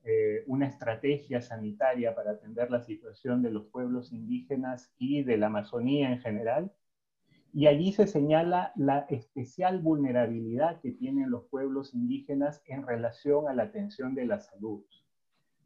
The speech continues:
El Ministerio de Cultura también ha aprobado una norma que no estamos mencionando aquí,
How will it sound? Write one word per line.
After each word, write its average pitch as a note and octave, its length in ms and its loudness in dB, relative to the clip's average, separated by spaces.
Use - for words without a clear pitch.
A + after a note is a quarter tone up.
El D3 200 6
Ministerio G3+ 800 8
de D#3 120 2
Cultura D#3 800 6
también D3+ 460 4
ha D3 60 4
aprobado C#3 440 4
una C#3 160 2
norma D3 480 0
que B2 80 -16
no B2+ 160 -6
estamos C3+ 460 -4
mencionando B2+ 640 -4
aquí, D#3 380 -4